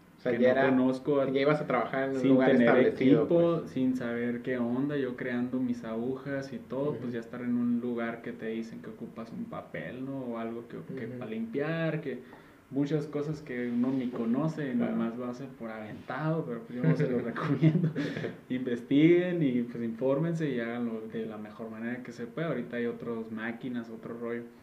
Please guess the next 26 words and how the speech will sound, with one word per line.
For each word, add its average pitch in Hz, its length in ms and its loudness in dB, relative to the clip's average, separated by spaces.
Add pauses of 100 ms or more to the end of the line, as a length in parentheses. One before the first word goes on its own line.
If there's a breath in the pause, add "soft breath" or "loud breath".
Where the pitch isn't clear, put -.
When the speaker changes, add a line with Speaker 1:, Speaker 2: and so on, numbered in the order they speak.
(360 soft breath)
Speaker 2:
Yo 127 200 4
como, 135 400 2
por 123 120 0
ejemplo, 123 320 -4
le 123 120 -2
digo 120 220 -4
que 117 140 -6
eso, 117 300 -8
o 117 80 -8
sea, 113 160 -10
como 117 220 -4
ya 117 180 -2
cuando 127 300 -4
empecé 120 300 -8
a 113 60 -12
conocer 123 360 -4
más, 156 300 0
pues 147 200 -8
obviamente 120 460 -2
te - 140 -12
vas 117 220 -8
metiendo 123 500 -6
más 120 360 -4
en 120 140 -8
lo 113 140 -8
del 110 180 -12